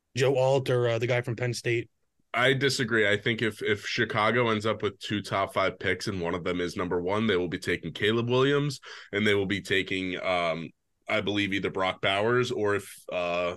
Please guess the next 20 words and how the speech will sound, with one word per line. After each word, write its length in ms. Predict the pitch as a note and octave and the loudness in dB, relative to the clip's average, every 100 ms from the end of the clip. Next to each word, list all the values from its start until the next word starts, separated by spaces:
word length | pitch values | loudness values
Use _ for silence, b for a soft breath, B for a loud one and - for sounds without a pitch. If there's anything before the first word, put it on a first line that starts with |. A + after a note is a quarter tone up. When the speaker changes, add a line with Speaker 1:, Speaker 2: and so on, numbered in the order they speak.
| - | -8
Speaker 2:
you 160 | G2 G2 | -6 -2
know, 120 | F#2 | 0
they 140 | F2+ | 0
have 180 | F2+ G#2 | 0 0
a 60 | F#2 | -2
high 200 | G#2 G2 | 0 0
enough 240 | G2 G2+ | 0 -2
pick, 220 | - A#2 - | 0 0 2
Marvin 280 | F#2 E2 | 0 0
Harrison 340 | E2+ E2 E2 E2 | -2 -2 -2 -4
Junior. 240 | D2+ C2+ | -4 -2
Speaker 1:
Take 100 | G3+ | 0
the, 180 | G3+ G#3 - - | 2 0 -2 -4
take 180 | F3+ G3 | -2 2
the 80 | |
Georgia 380 | F#3+ C#3+ D3+ D#3+ | 2 2 2 2
hat 220 | D3 E3 | 2 2
off. 260 | E3 D#3+ E3 - _ _ _ - | 2 2 -2 -8 _ _ _ -10
One 300 | E3+ F3+ F#3+ | -4 0 4
Speaker 2:
No, 420 | E3 G3+ A2+ F#2 | 6 6 4 0